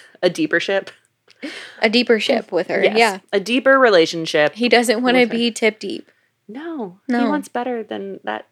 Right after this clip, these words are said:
Speaker 1: just the tip that Colt got, you know?
Speaker 2: Yeah.
Speaker 1: Um, so they end up deciding they're gonna, like, work on their, on her sniper skills 'cause she's like, "Yeah," she's like,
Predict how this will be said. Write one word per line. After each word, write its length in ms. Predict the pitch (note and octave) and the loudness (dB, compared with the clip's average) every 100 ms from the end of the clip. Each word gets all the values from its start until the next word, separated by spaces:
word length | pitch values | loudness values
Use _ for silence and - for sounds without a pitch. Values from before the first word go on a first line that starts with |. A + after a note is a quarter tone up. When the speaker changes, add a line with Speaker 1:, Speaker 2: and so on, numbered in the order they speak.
| _ _ _ | _ _ _
Speaker 1:
just 240 | A#3 A#3 | -8 -8
the 60 | G#3+ | -10
tip 260 | - G#3+ - | -8 -8 -6
that 160 | - | -8
Colt 240 | - G#3 - | -6 -8 -6
got, 240 | - - | -10 -8
you 100 | G3+ | -8
know? 140 | A3+ - _ | -8 -10 _
Speaker 2:
Yeah. 360 | D#4 D#4 A#3+ A#3 - | -2 0 -2 -2 2
Speaker 1:
Um, 340 | G#3 F#3+ E3+ | 4 4 0
so 600 | - G#3 G3 F3+ E3+ - _ - | 2 6 6 6 2 -4 _ -12
they 240 | F#3+ G#3+ | 2 4
end 120 | G#3+ A3+ | 4 2
up 100 | A#3 | -2
deciding 320 | A3+ F#3 F#3 | 0 0 2
they're 100 | F3 | 0
gonna, 120 | F3 | 0
like, 140 | E3 | -2
work 320 | F3 E3+ D#3 F#3+ | -2 0 2 0
on 80 | |
their, 160 | G3+ G#3 G#3 _ - F#3+ | 0 -2 -4 _ -6 -2
on 100 | F#3 | 0
her 140 | G3 | 0
sniper 380 | F#3 A#3 G3 E3 | -2 -2 0 -2
skills 400 | - D3+ C#3 D3+ | -2 -2 -2 -2
'cause 100 | E3+ | -6
she's 140 | E3+ F3+ | -4 -2
like, 160 | F3 | 2
"Yeah," 160 | B3 A#3 | 2 2
she's 160 | F#3+ | 0
like, 240 | F3 D#3+ | -2 -2